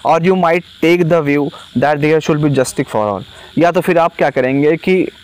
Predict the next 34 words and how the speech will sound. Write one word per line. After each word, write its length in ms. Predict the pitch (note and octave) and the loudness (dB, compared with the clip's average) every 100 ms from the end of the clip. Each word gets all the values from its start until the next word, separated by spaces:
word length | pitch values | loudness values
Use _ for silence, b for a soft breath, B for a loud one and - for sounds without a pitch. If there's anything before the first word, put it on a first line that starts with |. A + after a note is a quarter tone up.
| - | -6
कुछ 180 | F#3+ C#3 | -4 -4
protest 480 | - D#3+ G3 F3+ | -2 -2 -2 -2
वगैरह 300 | D#3+ C3+ C3 | -2 0 0
करेंगे 540 | B2 A#2 A#2 B2 D#3 E3 B B - | 0 -2 -2 -2 -2 -4 B B -4
और 180 | C#3 C3 | -2 -2
ये 320 | B2+ D3+ F#3 | 0 0 0
कहने 260 | E3+ D3+ | 0 -2
की 80 | C#3+ | -2
कोशिश 280 | C#3 B2 C3 | -2 -4 -4
करेंगे 440 | - B2 B2+ C#3 | -2 -2 0 -2
कि 140 | D3 F3+ | -2 -4
please 440 | - E3 E3+ F3 D#3+ B B C3+ | -2 0 0 0 -4 B B -4
religious, 500 | C3+ C#3 C3 E3 - - | 0 0 0 -2 -4 -4
ए-, 160 | D3 B2+ - | -2 -2 0
एक 180 | D#3 E3+ | -2 0
particular 420 | D3+ C#3 D3 D3+ | -2 -2 0 0
religious 380 | C#3+ B2+ C#3+ - | 0 0 -2 -2
को 100 | F3+ | -2
dominate 440 | C#3 C3 C3 C#3 | -2 0 0 0
ना 180 | C#3 D#3+ | 0 -2
करिए, 360 | C3+ A2 A#2+ C3+ | 0 0 0 -2
सभी 260 | - D3+ | -2 -2
particular 440 | D#3 C#3 C3 C#3+ C3+ | -2 -2 0 0 0
religious 340 | A#2+ A#2 A#2+ | 0 0 -2
को 160 | - C#3+ | -2 -2
equally 360 | C3 B2 C#3+ | 0 0 0
treat 240 | C3+ A#2 - | 0 -4 -4
करिए, 280 | G2 F#2 A2+ F#3+ | -4 -4 -4 -6
ठीक 160 | D#3 | -6
है, 80 | - B B B | -8 B B B
justice 300 | C#3 C3 D3+ | -2 -2 -4
for 180 | - A#2+ | -2 -2
all। 120 | G#2 | 0
ओके, 240 | G2+ D3 | -2 -2